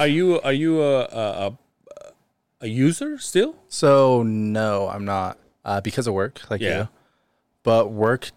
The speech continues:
Speaker 2: did just uplift it. We no longer test for it.
Speaker 1: Oh, okay.
Speaker 2: Except for drivers. Drivers have to. If they have
Speaker 1: Yeah.
Speaker 2: a C D L, they have to by law.
Speaker 1: Oh, yeah, yeah, yeah, for sure.
Speaker 2: But, um, yeah, I, I'll smoke every now and then,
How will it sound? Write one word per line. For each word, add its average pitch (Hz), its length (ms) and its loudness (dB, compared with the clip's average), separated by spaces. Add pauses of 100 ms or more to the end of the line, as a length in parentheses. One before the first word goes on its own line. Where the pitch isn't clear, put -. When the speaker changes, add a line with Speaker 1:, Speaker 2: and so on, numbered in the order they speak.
Speaker 2:
did 110 260 0
just - 340 -4
uplift 101 460 -6
it. 151 140 -2
We 120 60 -4
no 107 180 -2
longer 107 200 -2
test - 300 -8
for 151 220 -2
it. 175 100 -6 (540)
Speaker 1:
Oh, 139 160 2
okay. 151 80 -4
Speaker 2:
Except - 160 0
for 113 80 0
drivers. 95 520 -4
Drivers 101 320 -4
have 90 200 -10
to. - 120 -8
If 101 120 -8
they 107 80 -8
have 98 80 -8
Speaker 1:
Yeah. 95 80 -4
Speaker 2:
a 95 40 -6
C 104 120 -10
D 95 80 -8
L, 92 80 -8
they 92 80 -8
have 90 200 -10
to - 120 -16
by 87 160 -8
law. 80 240 -12
Speaker 1:
Oh, 104 80 -2
yeah, 95 60 -2 (180)
yeah, 80 60 -10
yeah, 76 80 -16
for - 120 -18
sure. 82 220 -16 (180)
Speaker 2:
But, 113 280 2
um, 113 580 -2 (500)
yeah, 117 220 -2 (200)
I, 107 360 -4 (920)
I'll 120 120 0
smoke 127 200 -2
every 117 200 0
now 95 300 -4
and 127 120 -4
then, 180 240 -4